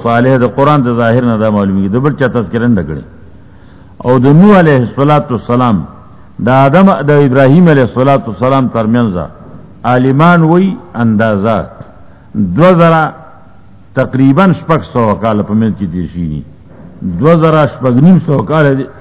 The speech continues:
<clears throat> دوه منځ کې مسافت تیر شوی دی، دو پیغمبرانو۔ مطلب څه شو؟ چې تقریباً دولس، دیارلس سوه زمانه د یو پیغمبر و، دغه عمره د بل پیغمبر و۔ هود او صالح علیهم السلام۔ نو هغه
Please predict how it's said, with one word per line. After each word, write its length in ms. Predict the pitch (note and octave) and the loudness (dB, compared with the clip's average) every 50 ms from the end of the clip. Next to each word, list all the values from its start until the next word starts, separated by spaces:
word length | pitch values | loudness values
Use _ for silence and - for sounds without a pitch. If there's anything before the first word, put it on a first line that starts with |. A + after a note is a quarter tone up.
| - | -2
<clears throat> 300 | - F#3+ E3 D#3 D3 C#3+ | 2 2 4 4 4 4
دوه 200 | D#3 E3+ E3 D#3+ | 4 4 4 4
منځ 260 | C#3+ D3 D#3 D#3+ C3 | 4 2 2 0 0
کې 60 | - D3 | 0 -2
مسافت 540 | C3+ B2+ G2+ B2 B2+ A2+ A#2 D#3 D3+ - | -2 -2 0 -2 -2 -2 -2 -4 -4 -4
تیر 100 | - C3+ | -6 -6
شوی 180 | A2 F#2+ C#3 C#3 | -6 -2 -2 0
دی، 180 | B2+ A#2+ A2+ G#2 | 0 0 0 0
دو 140 | A#2+ - | 0 0
پیغمبرانو۔ 640 | B2+ A2+ C3+ A#2+ G#2+ G#2 G2 F#2+ F#2+ F2+ F2 E2 D#2 D2 - - - - - - - - - - | 0 2 0 0 0 0 0 0 -2 -4 -4 -6 -8 -10 -12 -16 -20 -20 -20 -20 -20 -20 -10 -4
مطلب 460 | A#2 B2+ B2+ - - E3+ E3+ C#3+ A#2+ | -2 -2 -2 0 0 0 0 0 0
څه 120 | E3+ F3+ C#3+ | -2 -2 0
شو؟ 160 | E3+ E3 C#3 - - - - - - - | 0 -2 -2 -6 -12 -20 -20 -20 -10 -6
چې 140 | B2+ B2+ - | -6 -4 -2
تقریباً 680 | C#3+ C#3 A2+ C#3 C#3+ C#3+ C#3+ C#3+ E3+ F3+ F3+ E3+ C3 - - - - | -2 0 2 2 4 4 4 4 4 2 2 0 -2 -4 -8 -10 -6
دولس، 440 | A2 D3 E3+ F3+ E3 D3+ C3+ A2+ G2+ G#2+ | 0 2 2 4 4 2 2 0 0 2
دیارلس 380 | D3+ F3 F3+ E3 D#3 D3 B2+ | 2 2 2 2 0 -2 -2
سوه 280 | - - C#3 B2+ A#2+ A2+ | -4 -4 -2 -2 -2 -2
زمانه 360 | A#2 A#2+ B2 B2+ C3+ C#3+ C#3+ | -2 -2 -2 -2 -2 -2 -2
د 60 | B2 | -2
یو 200 | B2+ C3+ D3+ D#3+ | 0 2 2 2
پیغمبر 500 | D#3 D#3 D#3 D3+ D3 D3 C#3+ C3+ D3 C#3+ | 2 0 -2 -2 -2 -2 -4 -2 0 0
و، 120 | C3+ A#2+ A2+ | 0 0 0
دغه 140 | G2+ B2 | 0 0
عمره 220 | A#2+ A2 G#2+ G#2 G#2 | -2 -2 -2 -2 -2
د 80 | G2+ | -2
بل 80 | G2 G2+ | -2 -4
پیغمبر 460 | E2 - F2 D#2+ D#2 D#2+ D2+ D2+ D2 | -6 -8 -10 -10 -10 -10 -10 -10 -10
و۔ 120 | D2 C#2 - - - - - - - - - - - - - - - - - - - - - - - - - - - - - | -10 -12 -14 -16 -20 -20 -20 -20 -20 -20 -20 -20 -20 -20 -20 -20 -20 -20 -20 -20 -20 -20 -20 -20 -20 -20 -20 -20 -16 -6 0
هود 200 | B2+ D3+ C#3+ C3 | 2 4 4 4
او 80 | B2 A2+ - | 2 2 2
صالح 260 | B2 B2 B2 A#2+ B2 | 2 2 4 4 4
علیهم 220 | A2+ G#2+ G#2+ G2+ | 4 2 2 2
السلام۔ 360 | F#2+ - - G2 F#2+ F2+ E2 D2 - - - - - - - - - - - - - - - | 0 -2 -2 -2 -2 -2 -4 -6 -10 -14 -20 -20 -20 -20 -20 -20 -20 -20 -20 -20 -20 -14 -6
نو 100 | - A#2 | -2 0
هغه 400 | B2+ C3 C3 D#3+ E3+ F3 E3+ - | 2 2 4 4 4 2 2 0